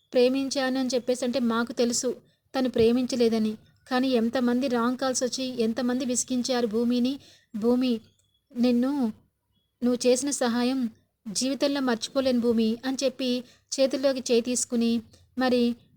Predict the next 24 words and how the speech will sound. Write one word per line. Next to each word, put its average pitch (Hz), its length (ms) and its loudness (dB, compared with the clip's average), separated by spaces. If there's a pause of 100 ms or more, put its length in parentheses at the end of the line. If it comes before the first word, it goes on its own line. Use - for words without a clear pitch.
గట్టిగా 247 360 -2
హగ్ 226 280 -2
చేసుకుని 254 520 0 (680)
ఇంకా 269 220 -2
తనలో 254 400 0
ఉన్న 247 220 0
ఫీలింగ్స్ 269 480 -4
మొత్తం 240 340 -2 (460)
ఒక్కసారిగా 262 600 -2
భూమితో, 247 580 -2 (520)
"చాలా 247 300 0
హెల్ప్ 233 280 -2
చేసావు 262 300 -2
భూమి, 226 280 -2 (100)
thank 240 320 0
God" 233 320 0
అని 247 140 -2
చెప్పేసి 233 440 0
అంటాడు. 226 380 -2 (840)
"తలతిక్క 269 400 2
గారు, 311 380 4 (800)
ఇందులో 285 260 2
నేను 269 300 4
చేసిందేముంది? 302 800 0